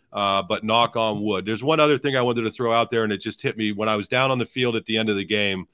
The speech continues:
uh, not at linebacker, but at, at defensive end, when Dani Dennis Sutton had that sack. I was down on the sideline, and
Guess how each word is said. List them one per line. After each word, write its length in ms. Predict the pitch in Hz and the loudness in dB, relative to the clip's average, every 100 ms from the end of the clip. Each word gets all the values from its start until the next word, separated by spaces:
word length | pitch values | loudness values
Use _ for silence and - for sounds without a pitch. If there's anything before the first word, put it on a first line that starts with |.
| _ _ - | _ _ -4
uh, 160 | 98 | 0
not 240 | 101 135 135 | 4 4 4
at 60 | |
linebacker, 640 | 113 117 120 107 104 104 95 | 4 2 2 2 0 0 -4
but 140 | 101 | 0
at, 240 | 98 95 - | 0 -2 -4
at 160 | 107 - | -6 -6
defensive 500 | 95 120 117 107 92 | -6 -4 -4 -4 -2
end, 300 | 101 98 98 | -2 -2 -2
when 160 | 98 | -4
Dani 340 | 95 107 117 110 | -2 2 2 2
Dennis 320 | 113 107 - | 0 0 -2
Sutton 300 | - 110 107 | 0 0 0
had 240 | 104 107 | -2 -2
that 260 | 101 98 - | 0 -2 -4
sack. 460 | - 110 110 110 _ _ _ _ _ _ _ _ _ _ - _ _ - _ _ | -4 0 0 -2 _ _ _ _ _ _ _ _ _ _ -18 _ _ -20 _ _
I 140 | - 139 | 4 6
was 160 | 131 | 6
down 340 | 147 143 139 131 | 4 6 6 2
on 180 | 127 127 | 2 2
the 60 | 113 | 0
sideline, 760 | 135 120 117 107 98 98 98 | 2 2 4 2 0 -2 -4
and 400 | 117 107 104 98 | -2 0 0 -2